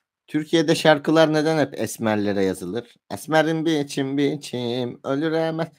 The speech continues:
Çünkü herkes esmer amına koyayım. Ne yapsın? Kızıla mı şarkı yazsın adam amına koyayım? İskoçyalı mı bu herif? Galli mi? Galli teknik adam. Esmer güzel değil tabii hocam. Twitter'da iki tane Motorola kız kavga ediyordu.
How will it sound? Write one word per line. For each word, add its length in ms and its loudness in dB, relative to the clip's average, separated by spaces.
Çünkü 320 -2
herkes 380 4
esmer 300 -6
amına 300 -8
koyayım. 200 -8
Ne 40 0
yapsın? 520 -4
Kızıla 360 -4
mı 100 -8
şarkı 280 -8
yazsın 300 -14
adam 220 -14
amına 360 -14
koyayım? 220 -20
İskoçyalı 580 -4
mı 140 -8
bu 40 -8
herif? 240 -12
Galli 300 0
mi? 160 -6
Galli 340 -4
teknik 360 -8
adam. 260 -8
Esmer 340 -8
güzel 380 -6
değil 160 -8
tabii 280 -10
hocam. 300 -14
Twitter'da 720 0
iki 200 -8
tane 640 2
Motorola 640 -2
kız 220 -6
kavga 360 -4
ediyordu. 540 -6